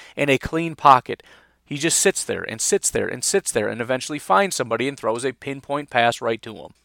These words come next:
Aaron Donald and Ndamukong Suh need to absolutely destroy the interior of this offensive line and just scare Tom Brady to death.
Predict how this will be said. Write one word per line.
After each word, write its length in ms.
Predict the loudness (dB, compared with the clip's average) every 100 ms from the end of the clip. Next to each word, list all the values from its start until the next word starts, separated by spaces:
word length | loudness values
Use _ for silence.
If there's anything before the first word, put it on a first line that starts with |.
| _ _ -4
Aaron 280 | 0 0 2
Donald 420 | 8 8 8 2
and 100 | 0
Ndamukong 580 | 0 4 4 4 0 -6
Suh 420 | -6 -6 -6 -10 -16 -20 -8
need 160 | -6 -4
to 140 | -2 6
absolutely 800 | 8 8 2 -4 -4 -4 -8 -10 _ -6
destroy 920 | -2 -2 -2 -6 -8 -2 4 6 6
the 160 | 2 -8
interior 480 | -8 -6 -2 0 -2
of 80 |
this 160 | -2 0
offensive 480 | 0 0 -4 -8 0
line 280 | 2 2 0
and 160 | -4
just 220 | -4 -6
scare 360 | -4 0 2 2
Tom 300 | 0 0 0
Brady 280 | 0 0 0
to 120 | -4
death. 460 | -2 -2 -2 -12